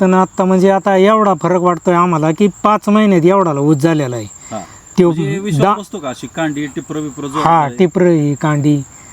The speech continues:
Speaker 1: हा.
Speaker 2: हम्म,
Speaker 1: पहिला असा
Speaker 2: म्हणजे
Speaker 1: ऊस होता का सुरू म्हणजे तुमचा?
Speaker 2: पहिला होता, पण दहा महिने लागले त्याला
Speaker 1: दहा
Speaker 2: ह्यो.
Speaker 1: महिने म्हणजे
Speaker 2: हा.
Speaker 1: आणि ते
Speaker 2: आणि ह्यो पाचच महिन्यात वाढला, खोडवा असून पाच महिन्यात
Speaker 1: खोडवा
Speaker 2: वाढला.
Speaker 1: असून सुद्धा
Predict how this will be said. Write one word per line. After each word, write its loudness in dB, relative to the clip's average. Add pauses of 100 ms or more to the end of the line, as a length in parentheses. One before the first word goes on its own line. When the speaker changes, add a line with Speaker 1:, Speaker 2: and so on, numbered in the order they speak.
(100)
Speaker 1:
हा. -14
Speaker 2:
हम्म, -2
Speaker 1:
पहिला 2
असा 0
Speaker 2:
म्हणजे -2
Speaker 1:
ऊस -12
होता -10
का -14
सुरू -14
म्हणजे -14
तुमचा? 0
Speaker 2:
पहिला 2
होता, 2
पण 2
दहा 4
महिने 4
लागले 2
त्याला 2
Speaker 1:
दहा 2
Speaker 2:
ह्यो. 2
Speaker 1:
महिने -4
म्हणजे -8
Speaker 2:
हा. 0
Speaker 1:
आणि -10
ते -6
Speaker 2:
आणि 2
ह्यो 4
पाचच 2
महिन्यात 4
वाढला, -2
खोडवा 2
असून 0
पाच 2
महिन्यात -8
Speaker 1:
खोडवा -8
Speaker 2:
वाढला. -6
Speaker 1:
असून -12
सुद्धा -12